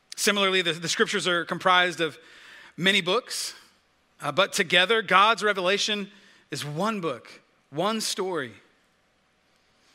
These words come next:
So, so what story is the Bible telling? Uh, i-, is there a unifying factor for the story that the Bible is telling? And I, and I wanna put forward this proposition that what unifies all of God's revelation together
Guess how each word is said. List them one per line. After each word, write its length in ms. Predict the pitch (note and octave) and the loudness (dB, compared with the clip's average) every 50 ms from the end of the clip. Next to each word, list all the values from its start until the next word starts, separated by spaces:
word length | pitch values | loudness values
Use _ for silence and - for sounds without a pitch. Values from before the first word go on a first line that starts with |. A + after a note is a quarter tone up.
| - - | -18 -8
So, 180 | - - F#3+ F3+ | -4 -4 -2 0
so 140 | - G#3+ | 0 0
what 240 | G3 G3+ A3+ C4 B3 | 2 2 2 0 0
story 460 | - - - B3 B3 B3+ A#3+ G#3+ G#3+ | -2 -4 -2 -2 0 0 0 0 0
is 140 | G#3 A3 G3 | -2 -2 -2
the 80 | F3 G#3+ | -4 -2
Bible 360 | F#3 G3 F#3+ G3+ G3+ G#3 G#3 | 0 2 2 2 0 -2 -6
telling? 400 | G3+ - - G3 A#3 C4 C3+ A2 A2+ - _ _ _ _ _ _ _ _ _ _ _ _ _ _ - - | -8 -6 -4 -4 -4 -4 -6 -12 -16 -20 _ _ _ _ _ _ _ _ _ _ _ _ _ _ -10 -6
Uh, 40 | D#3 | -4
i-, 80 | E3+ | -2
is 460 | F#3 F#3 G3+ A3 A3+ A3+ A3+ B3 G#3+ G#3+ | 2 2 2 2 2 2 0 0 2 2
there 180 | B3+ B3 A#3+ | 4 4 4
a 60 | G#3+ | 2
unifying 680 | F#3+ F3+ F#3 G#3+ A#3+ B3 A3 - - A#3+ A#3 A3+ A3 G3+ | 0 0 -2 -2 0 0 -2 0 2 2 2 2 0 -2
factor 720 | - - - G#3 G3 G3+ G3+ - - E3 D3 C#3 C#3 B2+ - - - _ _ _ _ _ _ _ _ _ - - - | -4 -2 0 2 2 2 0 -2 -2 -4 -2 -2 -4 -6 -8 -14 -20 _ _ _ _ _ _ _ _ _ -20 -14 -8
for 320 | - - G3 F#3+ F#3 F#3 | -2 0 0 0 0 -2
the 100 | E3 E3+ | -4 -4
story 480 | E3 - - G#3 F#3+ F#3+ F#3+ F#3 F3+ F3+ | -4 -4 -2 -2 -2 0 0 2 0 0
that 160 | E3 E3 D3 | -2 -4 -6
the 60 | E3+ | -4
Bible 340 | C#3+ D#3+ D#3+ D#3 D#3 D3 D3+ | 0 2 2 2 2 0 -4
is 140 | C#3+ B2 - | -8 -6 -4
telling? 340 | D#3 C#3 C3 B2 A#2+ A2+ A2 A#2 - _ _ _ _ _ _ _ - - - | -4 -4 -4 -4 -6 -10 -12 -16 -20 _ _ _ _ _ _ _ -18 -10 -4
And 100 | - E3 | 0 0
I, 40 | F3 | 0
and 140 | - E3+ F3 | 0 2 0
I 60 | F3+ | 2
wanna 160 | G3+ G#3 G3 | 2 0 0
put 260 | - G#3 F#3 - - | -2 -4 -6 -6 -8
forward 280 | - - F#3+ F#3 F#3 E3 | -8 -4 -2 -2 -2 -2
this 100 | F3 - | -4 -2
proposition 720 | - F#3 E3 D#3+ D#3+ C#3 C#3+ B2+ - - C3 B2 A#2+ - - - - - - - - - - - - | 0 0 0 0 0 -6 -6 -6 -6 -6 -6 -8 -12 -14 -20 -20 -20 -20 -20 -20 -20 -20 -18 -10 -4
that 140 | - D#3+ D#3+ | -4 -2 2
what 220 | F#3 F#3+ F#3+ E3 | 2 2 2 0
unifies 680 | D#3 F#3 G#3 A3+ A3+ A3 - A3 F#3+ F3 D#3+ D3+ C#3+ - A3 - - | -2 0 0 2 0 2 4 4 4 4 4 2 -2 -4 -6 -4 -2
all 360 | F#3 F#3+ G3 G3+ G#3+ A#3 A#3+ | 0 2 4 4 4 2 2
of 140 | G#3 G3 F3+ | 0 -2 0
God's 400 | E3 G3 F#3 F#3 F#3+ F#3 - A3+ | 2 4 4 4 4 2 -2 -6
revelation 640 | F3+ D3+ E3+ F3+ F3+ F#3 E3+ F3 F3+ E3+ - G3 F#3 | -2 0 0 0 0 0 0 0 0 0 -2 -2 -4
together 520 | E3 - G3+ D#3+ E3 D3 C3+ C#3+ C3+ B2 | -4 -4 -2 0 0 0 0 -4 -6 -8